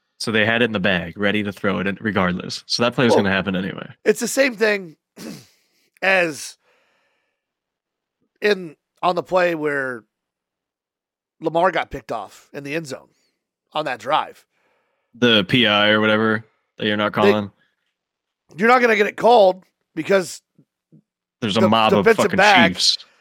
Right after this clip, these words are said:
Speaker 2: was
Speaker 1: Yeah.
Speaker 2: there to get the ball anyways. So it doesn't matter. If we, that P I
Speaker 1: Yeah.
Speaker 2: doesn't fucking matter. That ball was underthrown into triple coverage.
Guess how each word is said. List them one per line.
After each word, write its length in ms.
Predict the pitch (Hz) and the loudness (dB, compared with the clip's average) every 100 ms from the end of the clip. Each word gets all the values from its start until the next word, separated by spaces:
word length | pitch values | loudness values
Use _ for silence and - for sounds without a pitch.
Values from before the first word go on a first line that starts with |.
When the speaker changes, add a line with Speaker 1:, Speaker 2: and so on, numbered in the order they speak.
| _ _ _ _ - | _ _ _ _ -2
Speaker 2:
was 120 | 175 196 | 0 2
Speaker 1:
Yeah. 60 | |
Speaker 2:
there 160 | 208 214 | 4 4
to 80 | 185 | 2
get 160 | 202 | -2
the 60 | 208 | 0
ball 260 | 151 190 190 | 2 4 4
anyways. 520 | 220 120 82 - - | 0 -8 -16 -20 -20
So 200 | - - | -10 -2
it 40 | 175 | 0
doesn't 280 | 214 180 139 | 0 -2 -4
matter. 400 | 175 196 135 120 | 0 0 -2 -6
If 200 | 117 135 | -10 -10
we, 160 | 160 - - _ - | -8 -8 -14 _ -2
that 180 | 220 226 | -2 0
P 160 | 240 | 2
I 140 | 269 262 | 4 4
Speaker 1:
Yeah. 80 | |
Speaker 2:
doesn't 400 | 190 226 214 214 | 2 2 2 -4
fucking 340 | - 214 180 147 | -2 -2 -2 -2
matter. 420 | 185 196 139 120 _ _ _ _ _ _ _ | 2 2 0 -8 _ _ _ _ _ _ _
That 200 | 190 170 | -6 -2
ball 260 | 190 240 226 | 4 4 4
was 140 | 185 | 0
underthrown 840 | - 233 262 214 - 190 175 175 180 _ _ - | -4 -4 -4 -6 -2 0 -2 -4 -14 _ _ -6
into 200 | 180 185 | -6 -6
triple 360 | - 226 220 | -4 -2 0
coverage. 640 | 233 196 160 123 135 - | 0 2 0 -2 -14 -16